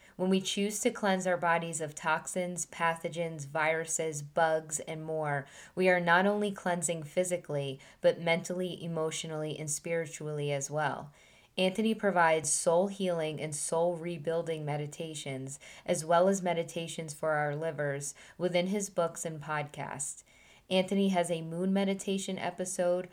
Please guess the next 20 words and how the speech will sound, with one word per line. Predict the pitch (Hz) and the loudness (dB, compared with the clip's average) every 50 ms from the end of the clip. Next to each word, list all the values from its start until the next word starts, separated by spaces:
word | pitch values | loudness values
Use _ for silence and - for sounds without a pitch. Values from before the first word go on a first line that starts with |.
| - - | -18 -20
fruit | _ - - - 180 180 196 196 - | _ -16 -6 -2 0 2 2 0 0
picking | - 196 190 - 185 180 175 | -2 -4 -2 -2 -4 -4 -2
meditation | 170 165 165 165 160 - - 165 160 160 - 160 151 | -2 -2 -2 -2 -4 -6 -8 -8 -8 -6 -8 -8 -6
episode, | 131 147 151 147 160 147 143 - 160 156 156 156 156 151 - - - - - | -6 -6 -6 -6 -8 -10 -6 -4 -2 -2 0 -2 -4 -4 -8 -18 -20 -18 -8
a | - 175 175 | -6 -4 -4
stargazing | - - - 175 165 170 175 175 175 180 170 165 151 160 156 156 | -2 2 6 8 8 8 8 6 2 -2 -2 -2 -4 -6 -6 -4
meditation | 156 151 147 151 147 - 156 151 151 147 - 147 | -4 -4 -4 -4 -6 -6 -8 -8 -8 -8 -8 -8
episode, | - - 151 - 156 147 - - 151 151 147 147 135 - - - | -6 -6 -6 -6 -6 -8 -4 -2 -2 -2 -2 -2 -4 -8 -8 -6
and | 175 160 160 | -6 -4 -2
my | 160 165 175 | 0 0 -2
personal | 170 - - 175 175 175 - 170 160 160 151 | -2 0 0 0 0 0 -4 -8 -6 -8 -8
favorite, | 147 - 156 147 143 143 147 147 147 143 135 - - - - - - - | -8 -6 -6 -4 -4 -4 -2 -2 -2 -2 -2 -4 -10 -20 -20 -18 -6 0
the | 185 180 | 0 0
Free | 180 - - 180 180 180 180 | 0 0 -2 0 0 2 0
as | 175 190 | 2 0
a | 196 | 0
Bird, | 185 180 170 165 160 156 156 156 - | 2 2 2 2 2 0 0 -2 -4
Uncage | - 160 160 165 156 - 165 170 165 147 | -6 -6 -6 -6 -8 -8 -8 -8 -8 -6
Your | 156 160 156 | -6 -6 -4
Soul | 151 - - 165 156 147 139 139 139 143 | -4 -2 0 0 0 2 2 0 -2 -4